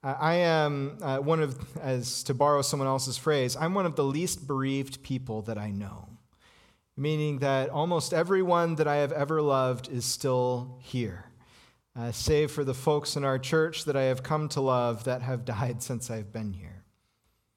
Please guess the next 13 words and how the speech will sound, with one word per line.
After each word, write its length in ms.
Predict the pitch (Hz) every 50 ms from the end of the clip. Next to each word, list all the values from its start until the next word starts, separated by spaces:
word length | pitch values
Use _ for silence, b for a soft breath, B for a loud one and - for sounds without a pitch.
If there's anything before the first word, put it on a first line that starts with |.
| b b b b b b b b b b b _ _ -
I'm 80 | 143 165
one 100 | 196 190
of 60 | 160
the 80 | 160
least 320 | 151 151 160 175 - - -
bereaved 420 | 151 143 143 139 139 131 131 -
people 360 | - 143 139 131 131 131 123
that 100 | 113 120
I 100 | 117 113
know, 320 | 110 110 113 110 104 104 98
but 100 | 98 127
I 80 | 143 143
imagine 920 | 139 135 135 139 139 143 151 156 139 139 151 143 135 127 123 120 120